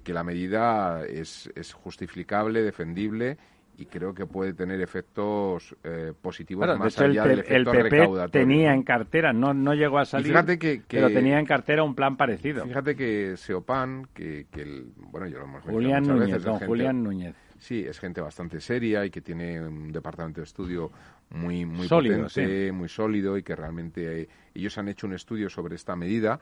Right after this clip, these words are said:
Speaker 1: en la cual establecen que si esto lo gestionaran los operadores privados, que al final son los que lo van a
Speaker 2: Saben.
Speaker 1: poder hacer de manera más eficiente,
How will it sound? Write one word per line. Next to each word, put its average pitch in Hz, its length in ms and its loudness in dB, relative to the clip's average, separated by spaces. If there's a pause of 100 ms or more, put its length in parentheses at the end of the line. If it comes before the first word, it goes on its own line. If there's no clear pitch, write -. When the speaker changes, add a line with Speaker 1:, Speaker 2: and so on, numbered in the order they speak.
(300)
Speaker 1:
en 80 140 -10
la 78 120 -6
cual 101 540 -2
establecen 90 560 -10
que 82 120 -12
si 90 180 -10
esto 104 220 -8
lo 92 80 -4
gestionaran 90 680 -8
los 73 280 -12
operadores 73 580 -12
privados, 107 540 -6
que - 100 -18
al - 80 -20
final 73 260 -16
son - 140 -16
los 71 140 -16
que 67 360 -12
lo 73 120 -14
van 80 140 -8
a - 20 -6
Speaker 2:
Saben. 113 160 2
Speaker 1:
poder - 120 0
hacer 90 280 0
de 78 80 -2
manera 78 240 -2
más 76 180 -4
eficiente, 110 580 0